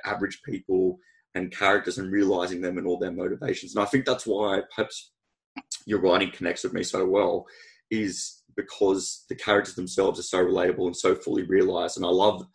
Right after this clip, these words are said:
I love, I love any journey that it, that a writer can take me on. If I've got, if they've got a character like that and I'm engaged with them,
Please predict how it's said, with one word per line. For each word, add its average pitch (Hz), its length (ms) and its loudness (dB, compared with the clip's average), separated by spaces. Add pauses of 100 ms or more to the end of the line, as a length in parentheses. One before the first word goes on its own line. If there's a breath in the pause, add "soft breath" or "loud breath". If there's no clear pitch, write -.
(260 soft breath)
I 78 60 0
love, 98 360 2 (1200 soft breath)
I 98 80 4
love 104 240 4
any 113 200 6
journey 104 420 2
that 87 160 2
it, - 300 -6
that 90 100 0
a 95 40 2
writer 92 260 2
can 98 120 -6
take 90 300 -2
me 90 80 0
on. 101 360 0
If - 120 -4
I've 87 140 0
got, - 140 -2
if - 140 -4
they've 95 140 0
got 110 120 4
a 98 40 4
character 101 400 2
like 90 180 -2
that 90 320 0
and 92 80 -2
I'm 92 120 0
engaged 92 460 0
with 90 140 -4
them, 95 360 2